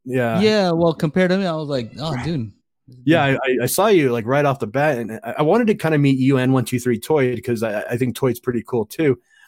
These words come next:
Speaker 1: But, um, but yeah, I got to meet you, and I got to kinda, you know, just, you know, just geek out for, like, three or four seconds, 'cause you were in a hurry, 'cause you had just gotten done with your presentation, and you were,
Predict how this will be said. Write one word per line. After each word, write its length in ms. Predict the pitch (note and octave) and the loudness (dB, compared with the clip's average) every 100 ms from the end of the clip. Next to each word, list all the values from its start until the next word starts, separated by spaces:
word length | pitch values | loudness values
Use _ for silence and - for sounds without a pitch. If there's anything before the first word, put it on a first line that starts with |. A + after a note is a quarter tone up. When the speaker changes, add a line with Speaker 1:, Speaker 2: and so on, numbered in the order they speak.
| _ - | _ -12
Speaker 1:
But, 300 | A#2 C3+ B2+ | -2 0 2
um, 540 | A#2 A2 G2+ F#2+ F#2 - | 0 -2 -4 -10 -8 -2
but 80 | D3+ | 0
yeah, 260 | E3 A#2+ G2 | 2 0 -2
I 60 | C3 | -2
got 140 | C3+ | 0
to 80 | C#3+ | 2
meet 140 | C3 | 2
you, 280 | B2 E3+ E3 | 4 2 2
and 100 | C#3 | 2
I 40 | |
got 120 | A#2+ A2+ | 0 -4
to 60 | |
kinda, 360 | - B2+ A2 G2+ | -4 -4 -4 -6
you 100 | C3 | -4
know, 140 | A#2 G#2 | -4 -4
just, 400 | G#2+ - - - _ _ _ - | -6 -8 -12 -18 _ _ _ 0
you 100 | B2 | 0
know, 200 | G2+ F#2+ - - | 0 -6 -14 -8
just 180 | A2+ - | -8 0
geek 180 | C3 B2+ | 0 2
out 200 | B2+ B2 | 0 0
for, 240 | C#3+ C3 C3 | 2 4 2
like, 240 | B2 A#2+ - - | 0 -2 -10 -4
three 200 | C3 C3 | 2 2
or 40 | |
four 180 | C3 B2+ | 2 0
seconds, 280 | - B2+ A#2+ | 0 -2 -2
'cause 140 | B2 | 0
you 100 | F3+ | 2
were 80 | G3+ | 4
in 60 | C3 | 2
a 60 | |
hurry, 200 | C3 C#3+ | 4 2
'cause 100 | - A#2+ | 2 2
you 80 | |
had 120 | C#3 A2 | 2 2
just 140 | C3 | 0
gotten 220 | B2+ A#2 | 0 0
done 140 | A#2+ A#2+ | 0 0
with 100 | G#2 | -2
your 80 | G2 | -4
presentation, 580 | A2 G#2 A#2+ B2 A#2+ A#2 | -6 -4 -2 -2 0 -2
and 100 | A2 | 0
you 80 | A2 | -2
were, 200 | G#2 | -4